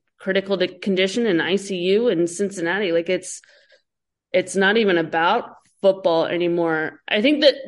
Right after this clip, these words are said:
the one thing in all this that has really stuck with me was something Lisa Salter said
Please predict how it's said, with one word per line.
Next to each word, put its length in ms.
the 80
one 420
thing 360
in 120
all 220
this 220
that 100
has 140
really 240
stuck 360
with 140
me 100
was 140
something 560
Lisa 320
Salter 460
said 420